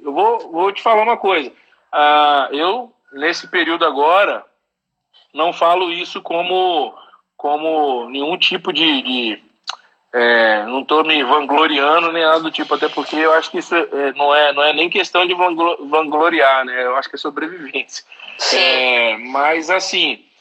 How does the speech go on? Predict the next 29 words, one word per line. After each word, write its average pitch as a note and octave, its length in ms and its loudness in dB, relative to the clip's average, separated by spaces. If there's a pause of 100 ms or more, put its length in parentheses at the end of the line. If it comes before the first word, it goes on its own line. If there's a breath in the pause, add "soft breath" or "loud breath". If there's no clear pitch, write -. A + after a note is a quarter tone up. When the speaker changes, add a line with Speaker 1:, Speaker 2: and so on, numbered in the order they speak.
(180)
Speaker 1:
nesse F#3 400 -2
momento F3 480 0
agora, D#3 540 2
eu E3 120 -6
coloquei G3 340 -4
como G#3+ 240 -2
objetivo A#3+ 640 -2
pra G#3 160 2
mim, F3+ 180 -4
na A#3 80 -2
verdade, F3 560 0
como E3+ 240 -4
uma F#3+ 180 2
meta, F#3 540 -2 (400 soft breath)
que F#3+ 180 -4
eu G#3 180 2
tenho C4 380 -2
que C4 120 -8
sair G#3 340 2
desse, G3 360 -8
desse E3 280 -8
período D#3+ 420 -6
de D#3 120 -10
crise F#3+ 260 -4
com G#3 140 -6
mais G#3+ 220 2
cinco B3+ 300 -4
contratos F#3+ 500 2
fechados. C#3+ 680 -2